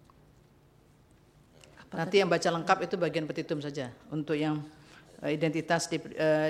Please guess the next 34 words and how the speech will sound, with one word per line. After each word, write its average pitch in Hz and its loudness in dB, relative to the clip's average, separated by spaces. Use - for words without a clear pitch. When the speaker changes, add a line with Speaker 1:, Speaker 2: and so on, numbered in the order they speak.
Speaker 2:
identitas 156 -2
perihal 170 -2
ada 180 -4
perbaikan? 160 -2
Speaker 1:
Ada, 190 -10
ada 196 -10
ya? 170 -12
Ada. 180 -14
Speaker 2:
Ini 190 -4
sudah 180 0
diperbaiki 165 2
ya? 165 4
Speaker 1:
Iya, 214 4
sudah, 175 -6
ya, 170 -12
Mulia. 165 -14
Speaker 2:
Ya, 151 -4
permohonan 151 -4
pengujian 151 -4
material 151 -2
pasal 160 -4
dua 143 0
puluh 151 -4
enam 165 -2
ayat 135 -2
tiga 151 4
ya? 139 0
Speaker 1:
Iya. 185 -2
Kewenangan 180 -6
Speaker 2:
Oke, 156 2
Speaker 1:
Mahkamah 147 0
Speaker 2:
bagian 170 0
kewenangan 190 2
Mahkamah, 190 4